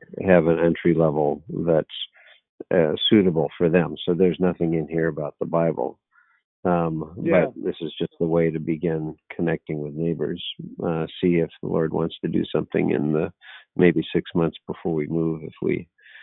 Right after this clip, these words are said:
Speaker 1: we're thinking about buying a lot and building, so we've got
Speaker 2: Mm.
Speaker 1: maybe a few months if we go that route.
Speaker 2: Mm.
Speaker 1: So,
Speaker 2: All right, we should
Speaker 1: anyway.
Speaker 2: probably go.
Speaker 1: Yeah.
Speaker 2: Thank
Speaker 1: Bless
Speaker 2: you very
Speaker 1: you,
Speaker 2: much for the
Speaker 1: Robbie.
Speaker 2: time,
Speaker 1: Father,
Speaker 2: Robbie.
Speaker 1: Let me just pray.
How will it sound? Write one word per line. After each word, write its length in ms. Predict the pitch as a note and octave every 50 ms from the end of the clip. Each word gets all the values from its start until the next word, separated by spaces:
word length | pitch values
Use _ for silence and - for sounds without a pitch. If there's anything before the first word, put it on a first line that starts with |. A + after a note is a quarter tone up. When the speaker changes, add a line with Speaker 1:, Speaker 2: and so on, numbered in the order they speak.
| - _ _
Speaker 1:
we're 120 | - F2 D#2
thinking 240 | - F#2 E2 D#2+
about 260 | D#2 C#2+ D2+ D2 C#2 -
buying 280 | D2+ D2+ D2+ D2 D2
a 40 | -
lot 260 | C#2+ C#2+ C#2+ C#2+ - -
and 220 | D2+ C#2+ C#2+ - -
building, 340 | D#2+ D#2 D2+ - - - - -
so 180 | - - -
we've 200 | - - - - -
got 200 | - D2 C2+ - - _ _ _ - -
Speaker 2:
Mm. 200 | G3+ G3+ A3 A3+
Speaker 1:
maybe 180 | G#3 F3 D3 C3+
a 80 | - - -
few 120 | - - E2+
months 240 | E2 - - - _ _ _ _ -
if 160 | G2 F#2 - -
we 100 | E2+ E2
go 220 | - D2+ D#2+ D#2+
that 180 | D#2 D#2 - -
route. 240 | - C#2+ F2 - - _ _ _ _ _ _ _ _ _ _ _ _ _ _ _ _ _ _ _ _ _ _ _ _ _ _ _ _ _ _ _ _ _ _ _ _ _ _ _ _ _ _ _ _ _ _ _ _ _ _ _ - - - - _ _ _ -
Speaker 2:
Mm. 160 | C#3+ C#3+ C#3 C3+ - - _ - - -
Speaker 1:
So, 300 | - A2+ A2 G#2+ G#2 G#2
Speaker 2:
All 120 | G2+ A2 A2+
right, 160 | A#3 A#3 A3 - -
we 60 | C3+
should 60 | C3
Speaker 1:
anyway. 240 | A2+ G#2 F#2+ G2 A#2+
Speaker 2:
probably 200 | G#3+ G#3 G3 G#3
go. 380 | F#3+ G#3+ A3 A3+ A#3 B3 A#3 - _ _ _ _ _ _ _ _ _ _ _ _ _ _ _ _ _ _ _ _ _ _ _ _ -
Speaker 1:
Yeah. 280 | B2+ B2+ A2+ G2 F2 D#2+
Speaker 2:
Thank 100 | D2 _ _ _ -
Speaker 1:
Bless 180 | G#3+ G#3+ G#3+ A#3
Speaker 2:
you 60 | A3+
very 100 | A#3 A3+
Speaker 1:
you, 80 | A3+ G#3+
Speaker 2:
much 80 | G3
for 60 | -
the 60 | A3+ A#3
Speaker 1:
Robbie. 40 | -
Speaker 2:
time, 200 | A#3+ A#3+ A#3+ B3
Speaker 1:
Father, 160 | B3 A#3+ A#3+
Speaker 2:
Robbie. 260 | G#3+ C#4+ D4 D4 D4 _ _ _ _ _ _ _ _ _ _ _ _ _ _ _ _ _ _ -
Speaker 1:
Let 80 | G#2+
me 80 | G2+ F#2+
just 200 | D#2+ F2 D#2+ -
pray. 260 | - G#2+ G2+ F#2 E2+